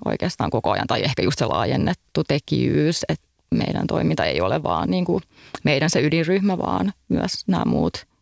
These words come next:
ihmiset. Niin sit jotenkin, et kun siinä oli niin paljon niitä merkityksiä, et miten se on vaikuttanut sen meidän toiminnan muodostumiseen, mut myös siihen, että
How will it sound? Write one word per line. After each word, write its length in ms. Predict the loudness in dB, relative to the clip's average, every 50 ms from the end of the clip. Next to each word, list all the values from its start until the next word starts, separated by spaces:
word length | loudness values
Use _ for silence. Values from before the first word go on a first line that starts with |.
| _ _
ihmiset. 720 | 0 0 2 2 2 0 2 0 0 -2 -2 -2 -6 -14 -18 _ -20 -20 _ _ _
Niin 400 | 2 4 4 4 2 2 0 0
sit 220 | 0 0 -2 -2 -6 -12 -6
jotenkin, 540 | -2 0 0 2 2 0 0 0 0 0 0
et 100 | 0 0
kun 140 | -2 0
siinä 160 | 0 2 2 2
oli 80 | 4
niin 220 | 4 4 4 2 2
paljon 400 | 2 0 0 0 0 0 0 0
niitä 220 | 0 -2 -2 -4 -2 0
merkityksiä, 720 | 0 0 0 0 -2 -2 -2 -2 -2 -2 -2 -2 -2 -2
et 100 | 0 0
miten 300 | -2 0 0 0 -2 0
se 180 | 0 0 0 0
on 260 | 0 0 0 0 -2 -4 -8 _ _ _
vaikuttanut 540 | 0 2 2 2 0 0 0 2 0 0 2
sen 120 | 2 2 2
meidän 220 | 2 2 2 0
toiminnan 420 | 0 0 2 2 2 2 2 2
muodostumiseen, 1080 | 2 2 2 2 2 0 -2 -2 -6 -4 -2 0 0 2 0 0 0 0 0 0 2 2
mut 160 | 0 2 2
myös 300 | 2 2 2 0 -2 -4
siihen, 320 | -2 0 0 2 2 2
että 380 | 0 -2 -4 -4 _ -2 -2